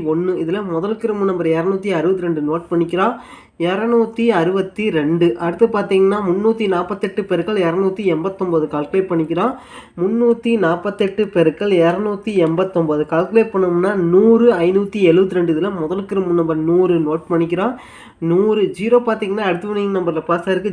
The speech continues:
ஜீரோ நாற்பத்தி நாலு, ஜீரோ பார்த்தீங்கன்னா, ஏ போர்டில் பாஸ் ஆயிருக்கு. ஜீரோ நாற்பத்தி நாலு பெருக்கல் இருநூத்தி எண்பத்தொன்பது கால்குலேட் பண்ணிக்கிறோம். ஜீரோ நாற்பத்தி நாலு பெருக்கல் இருநூத்தி எண்பத்தொன்பது கால்குலேட் பண்ணோம்னா,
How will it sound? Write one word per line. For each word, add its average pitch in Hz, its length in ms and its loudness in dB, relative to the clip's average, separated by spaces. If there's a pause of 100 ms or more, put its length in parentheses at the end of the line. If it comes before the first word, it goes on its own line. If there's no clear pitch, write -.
ஜீரோ 196 220 -2
நாற்பத்தி 170 380 -2
நாலு, 160 320 0
ஜீரோ 196 180 0
பார்த்தீங்கன்னா, 185 480 -2
ஏ 190 100 2
போர்டில் 175 280 -2
பாஸ் 165 240 -6
ஆயிருக்கு. 165 320 0 (600)
ஜீரோ 226 280 2
நாற்பத்தி 196 380 -4
நாலு 214 260 0
பெருக்கல் 196 380 0
இருநூத்தி 196 460 0
எண்பத்தொன்பது 170 680 0
கால்குலேட் 175 460 -4
பண்ணிக்கிறோம். 180 420 0 (400)
ஜீரோ 233 380 2
நாற்பத்தி 196 420 -4
நாலு 202 260 -2
பெருக்கல் 190 400 -2
இருநூத்தி 190 480 -2
எண்பத்தொன்பது 170 640 -2
கால்குலேட் 196 400 -4
பண்ணோம்னா, 196 320 -2